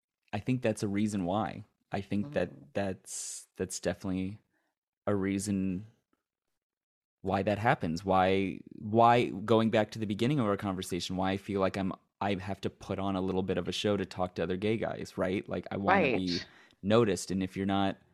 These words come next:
Speaker 2: Yeah.
Speaker 1: doing a certain thing. Now, is that bad for me mentally? Am I, am I tapping into, like, a stereotype of, like, "Oh, gay guys just are always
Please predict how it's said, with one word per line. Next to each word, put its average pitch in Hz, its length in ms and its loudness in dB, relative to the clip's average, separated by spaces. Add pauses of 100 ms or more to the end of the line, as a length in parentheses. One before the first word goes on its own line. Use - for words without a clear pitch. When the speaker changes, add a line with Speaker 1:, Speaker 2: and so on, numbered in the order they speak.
(240)
Speaker 2:
Yeah. 147 360 2
Speaker 1:
doing 110 240 4
a 101 40 0
certain 101 240 -2
thing. 85 380 -2
Now, 107 160 4
is 107 180 0
that 110 240 2
bad 101 260 2
for - 140 -4
me 98 140 0
mentally? 104 480 0
Am 95 100 0
I, 90 220 -2 (360)
am 101 140 -2
I 95 80 0
tapping 95 460 -4
into, 95 200 -2
like, 92 180 0
a 92 40 0
stereotype 90 640 -2
of, 87 100 -8
like, 92 220 -2
"Oh, 92 160 0
gay 90 200 -4
guys 92 380 -2
just - 220 -8
are 87 120 -2
always 87 440 -2